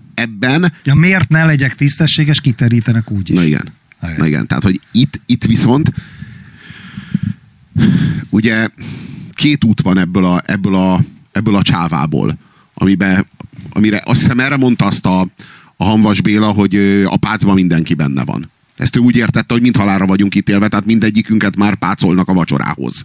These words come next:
Speaker 2: Igen.
Speaker 1: És mi nem a vendégek leszünk.
Speaker 2: Ja.
Speaker 1: Igen.
Speaker 2: <laughs>
Speaker 1: Ö, és,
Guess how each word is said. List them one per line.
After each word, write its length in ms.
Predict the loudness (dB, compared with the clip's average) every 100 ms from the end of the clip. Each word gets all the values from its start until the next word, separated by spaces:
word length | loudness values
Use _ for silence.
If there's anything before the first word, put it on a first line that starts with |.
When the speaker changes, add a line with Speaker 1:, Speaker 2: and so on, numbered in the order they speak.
| -8
Speaker 2:
Igen. 120 | -8
Speaker 1:
És 200 | -4 -2 -2 2 4
mi 100 | 4
nem 180 | 4 2
a 80 | 2
vendégek 480 | 0 -2 -2 -4 -6
leszünk. 400 | -4 -4 -8 -16 _ _ -18 -12
Speaker 2:
Ja. 220 | -6 -8 -8 -20 -20 _ -2
Speaker 1:
Igen. 460 | 0 2 2 2 -2
Speaker 2:
<laughs> 0 | -8 -20 -4
Speaker 1:
Ö, 180 | -4 -4 -8 _
és, 260 | 0 0